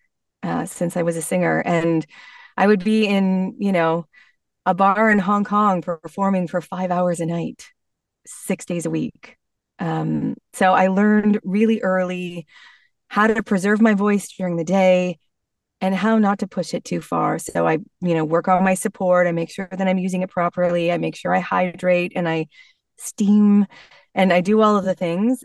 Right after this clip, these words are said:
And I record early. So I usually start, I'm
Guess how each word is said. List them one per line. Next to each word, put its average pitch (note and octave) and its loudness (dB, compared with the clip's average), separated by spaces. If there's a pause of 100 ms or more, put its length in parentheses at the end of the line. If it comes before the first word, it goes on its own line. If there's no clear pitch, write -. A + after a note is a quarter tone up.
(160)
And A#3+ 6
I B3+ 6
record A3 2
early. E3+ -6 (720)
So F#3+ 2
I F#3+ 2
usually A3+ 4
start, F#3 0
I'm F#3 -2